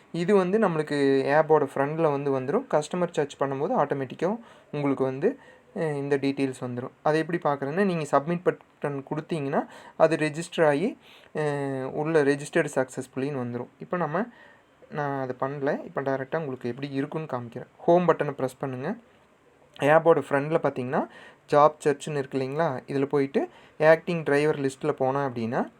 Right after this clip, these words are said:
இதுல பாருங்க, இப்போ ஒருத்தர் பண்ணியிருக்காங்க. இதுல போயிட்டு இந்த மாதிரி நம்மளுக்கு வந்து டிஸ்ப்ளேல வந்துரும். All four wheelsன்னு போட்டிருக்காங்க. அவர் எந்த டிஸ்ட்ரிக்ட்ல இருக்கிறாரு, எப்போ சேலரி ரேஞ்ச் per டேக்கு எவ்வளோ எதிர்பார்க்குறாரு,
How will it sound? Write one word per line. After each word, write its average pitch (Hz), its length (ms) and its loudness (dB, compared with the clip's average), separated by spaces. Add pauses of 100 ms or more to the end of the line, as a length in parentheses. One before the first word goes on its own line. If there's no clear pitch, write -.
(540)
இதுல 151 160 2
பாருங்க, 147 340 4
இப்போ 151 280 0
ஒருத்தர் 135 380 -2
பண்ணியிருக்காங்க. 135 580 -6 (1300)
இதுல 160 200 2
போயிட்டு 147 420 2
இந்த 160 160 0
மாதிரி 170 280 4
நம்மளுக்கு 147 200 -2
வந்து 147 340 0 (380)
டிஸ்ப்ளேல 143 500 2
வந்துரும். 127 240 -6 (500)
All 151 360 8
four 151 240 4
wheelsன்னு 143 400 -6
போட்டிருக்காங்க. 127 440 -6 (340)
அவர் 139 200 2
எந்த 143 320 2
டிஸ்ட்ரிக்ட்ல 139 380 -6
இருக்கிறாரு, 131 580 0 (360)
எப்போ 131 540 2
சேலரி 143 340 4
ரேஞ்ச் 139 180 2 (100)
per 131 80 4
டேக்கு 135 280 2
எவ்வளோ 131 280 2
எதிர்பார்க்குறாரு, 123 880 -2